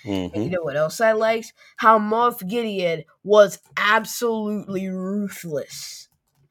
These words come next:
Speaker 1: Like, he came out with this Beskar armor, took out Paz Vizsla, captured Mando,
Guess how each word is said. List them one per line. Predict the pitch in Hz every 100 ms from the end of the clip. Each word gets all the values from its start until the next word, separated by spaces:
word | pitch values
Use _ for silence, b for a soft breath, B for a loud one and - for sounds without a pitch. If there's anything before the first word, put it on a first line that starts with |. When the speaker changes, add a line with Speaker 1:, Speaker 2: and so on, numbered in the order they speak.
| b b -
Speaker 1:
Like, | 220 208 -
he | 214 294 370
came | - 302 269
out | 254 220 202 - B B
with | 240 262 233
this | 233 226
Beskar | 180 175 339 330 330 - 330 285 285 285 -
armor, | 277 262 220 165 156 160 B B -
took | - 330 320
out | 311 285 -
Paz | - 262 240 208 185
Vizsla, | 247 226 202 190 165 165 B B _
captured | - 285 330 330 - 277 226
Mando, | 240 254 226 180 165 139 139